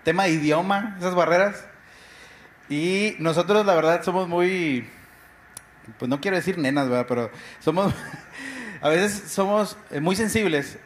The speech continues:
ante cosas como un cambiarle el horario a los niños. Nosotros no queremos a veces salir por no cambiarles el horario. Para los que tienen hijos, al día siguiente saben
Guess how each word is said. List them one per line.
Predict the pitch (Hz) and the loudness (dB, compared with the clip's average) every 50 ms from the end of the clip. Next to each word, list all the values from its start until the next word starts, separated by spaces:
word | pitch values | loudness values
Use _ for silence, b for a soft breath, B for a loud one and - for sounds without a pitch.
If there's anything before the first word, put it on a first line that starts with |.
| - - | -8 -4
ante | 135 156 160 143 165 139 | -2 -2 0 0 0 0
cosas | 147 175 185 208 202 - | 2 2 2 2 0 0
como | - 190 180 170 165 165 | -2 -2 0 0 0 0
un | 170 185 190 | -2 -4 -6
cambiarle | - - - 175 175 170 175 175 196 208 | -8 -8 -6 -6 -6 -4 -4 -2 -2 -2
el | 202 202 | 0 0
horario | 190 170 180 196 208 | 0 0 0 0 0
a | 214 | 0
los | 202 185 | 0 -2
niños. | 170 180 202 220 240 208 170 - - - - B B B B B B | -2 -2 0 0 0 -2 -2 -6 -12 -18 -20 B B B B B B
Nosotros | 135 143 156 160 196 208 | -4 -2 0 0 2 2
no | 214 214 | 2 2
queremos | 214 220 220 220 220 208 | 4 2 2 2 2 2
a | |
veces | 202 208 220 - | 2 0 0 0
salir | 226 208 202 190 202 214 220 220 - - | 0 2 2 2 2 0 -2 -6 -6 -4
por | 180 170 160 | -4 -2 -2
no | 180 175 | -2 -2
cambiarles | 190 214 208 214 208 226 226 220 | -2 -2 -2 -2 -2 -2 -2 -2
el | 240 214 | -2 0
horario. | 196 175 175 202 240 262 240 208 185 | 0 2 2 2 2 0 0 0 2
Para | 180 175 156 | 2 2 4
los | 160 151 - | 2 0 0
que | 151 | 0
tienen | 165 202 214 214 | 0 0 0 0
hijos, | 220 220 233 220 202 | 0 -2 -2 -2 0
al | 180 | 0
día | 185 190 | 0 0
siguiente | 196 202 208 202 208 | 2 0 0 0 0
saben | 202 202 214 220 220 | 2 2 2 0 -2